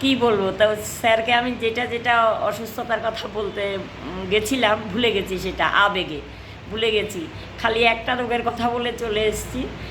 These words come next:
স্যার অনেক ভালো আছে, বলে, "দাঁড়ান, আপনার কথা আমি এসডিএমকে বলবো।" বলতে হবে না স্যার, আপনাকে অনেক ধন্যবাদ, আপনি আমার থেকে বয়সে অনেক, অনেক ছোট।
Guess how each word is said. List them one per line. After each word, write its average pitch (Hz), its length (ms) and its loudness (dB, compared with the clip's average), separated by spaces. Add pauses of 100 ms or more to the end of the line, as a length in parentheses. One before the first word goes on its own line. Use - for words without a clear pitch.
(180)
স্যার 240 200 6
অনেক 226 200 4
ভালো 208 220 2
আছে, 208 160 -4
বলে, 202 200 -2
"দাঁড়ান, 185 340 4
আপনার 180 320 -2
কথা 185 180 -2
আমি 185 220 -6
এসডিএমকে 175 500 -4
বলবো।" 156 460 -4 (640)
বলতে 370 180 0
হবে 196 240 0
না 190 160 -2
স্যার, 185 260 2
আপনাকে 185 360 0
অনেক 214 400 -2
ধন্যবাদ, 180 460 0
আপনি 170 260 0
আমার 196 220 -2 (180)
থেকে 247 240 -4
বয়সে 208 400 2
অনেক, 214 300 0
অনেক 202 280 -4
ছোট। 170 240 -8